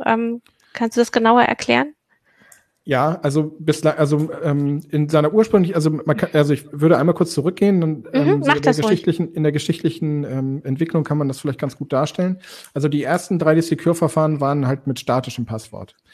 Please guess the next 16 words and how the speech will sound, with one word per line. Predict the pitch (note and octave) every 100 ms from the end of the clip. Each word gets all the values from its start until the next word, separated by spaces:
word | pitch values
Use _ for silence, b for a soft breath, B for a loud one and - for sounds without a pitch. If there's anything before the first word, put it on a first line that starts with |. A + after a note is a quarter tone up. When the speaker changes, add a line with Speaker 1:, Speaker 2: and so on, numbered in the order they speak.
| b b -
Speaker 2:
Also | A#2+ D3
man | C3
hat, | D#3+ D#3+ C#3+
ähm, | C#3 C#3 C#3 C#3+ C#3+ _ -
ähm, | C3+ C3 C3 C3 C3 C3+ - - _ _ _ _ _ _ _
bei, | C#3
in | C#3+ E3 D3
solchen | C#3+ -
Fällen, | B2+ F#3 G3+ G3 - D#3
ähm, | D3 D3
ist | C#3+ -
man | C#3+
dann | C#3 C3
auf | C3+ -
eine, | C3+ B2+ A#2+ B2+
eine | C3 A#2+